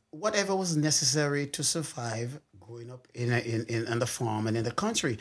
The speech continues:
So when I came to this country and I had to do work, I never considered work. It was long hours, maybe long hours, but it wasn't work. So no,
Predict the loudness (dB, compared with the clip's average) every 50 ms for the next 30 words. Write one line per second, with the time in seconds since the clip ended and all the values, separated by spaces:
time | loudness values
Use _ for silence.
0 | -8 -16 -14 -8 -4 -2 0 2 2 2 2 0 -6 -16 -20 _ _ -4 2 2
1 | 4 4 4 2 2 2 2 2 2 2 2 2 2 2 2 2 2 2 2 2
2 | 2 2 2 4 4 4 2 2 2 0 0 -2 -2 0 2 2 2 2 2 -2
3 | -6 _ -18 -14 -12 -12 -10 -10 -12 -14 -16 _ _ _ _ _ _ _ _ _
4 | _ _ _ _ _ _ _ _ -6 2 6 8 8 8 8 4 2 2 2 2
5 | 2 2 2 0 2 4 6 6 6 6 4 4 2 2 2 0 0 0 0 0
6 | -2 -4 -6 -6 -2 2 4 4 4 4 2 2 4 6 6 6 6 4 2 -2
7 | -2 0 0 2 4 4 4 4 4 2 2 2 -2 _ _ _ _ _ _ 2
8 | 4 4 6 6 6 6 8 6 6 6 4 2 2 4 4 4 4 2 2 0
9 | 0 2 2 2 2 2 2 2 2 2 0 0 2 4 6 6 6 6 6 4
10 | 4 4 4 4 4 2 0 0